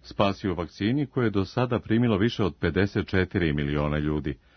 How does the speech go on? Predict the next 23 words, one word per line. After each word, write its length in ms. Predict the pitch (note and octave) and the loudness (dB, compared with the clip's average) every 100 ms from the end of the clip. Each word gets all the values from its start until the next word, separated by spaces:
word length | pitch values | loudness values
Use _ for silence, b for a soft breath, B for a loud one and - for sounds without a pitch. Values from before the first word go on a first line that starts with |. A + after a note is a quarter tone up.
| b b b b | b b b b
Opasnost 600 | B2+ A#2+ A#2 - G2+ - | 0 2 2 0 -6 -2
predstavlja 520 | G2+ G2 - G2+ F2+ | 0 0 0 0 0
i 40 | |
novi 260 | F2 F#2 E2 | 2 0 -2
soj 280 | - A2+ C#3+ | 0 0 0
koji 200 | - A2+ | 2 4
je 100 | G2 | 4
otkriven 540 | F2 - A2 G#2 F#2 | 2 0 2 4 2
u 80 | F2 | 0
šezdesetak 760 | - F2+ E2 E2 G2+ F#2+ F#2+ D2+ | 0 -2 -2 0 2 2 0 -2
zemalja, 540 | F2+ E2 E2+ F2+ E2 - B B B B | 0 2 2 2 0 -4 B B B B
pa 140 | G#2+ | 2
naučnici 540 | F#2+ F#2 F#2+ G2 - F#2+ | 4 2 0 -6 -4 -2
na 220 | F2 F2 - | 0 0 0
Univerzitetu 760 | G2 F2 E2 D#2 - F#2+ F2 | 0 2 0 -2 0 2 2
u 20 | |
Oxfordu 600 | F#2+ G#2+ - G2 F2 F#2 | 0 0 0 0 2 2
rade 280 | F#2+ F#2+ F#2+ | 4 2 2
na 120 | F#2 | 0
proizvodnji 520 | F#2 F#2 D#2+ F2+ F2+ | 0 -2 0 0 2
nove 320 | F2+ G#2 E2 D2 | 2 2 2 0
verzije 460 | D#2 D2 D2 E2+ | 0 -2 -2 -2
vakcine. 580 | D2+ D#2 - F2 D#2+ C2+ | 0 -4 -4 -2 -2 -4